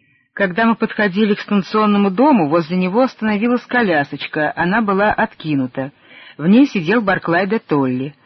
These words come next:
Его сопровождал только один адъютант. При этом имени почти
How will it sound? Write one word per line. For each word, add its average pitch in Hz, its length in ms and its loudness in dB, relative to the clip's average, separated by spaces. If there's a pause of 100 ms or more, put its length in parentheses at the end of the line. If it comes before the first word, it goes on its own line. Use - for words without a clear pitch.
(260)
Его 170 220 0
сопровождал 214 640 -2
только 233 360 0
один 180 420 0
адъютант. 170 760 -2 (340)
При 180 120 -2
этом 202 260 0
имени 202 640 0
почти 196 580 -4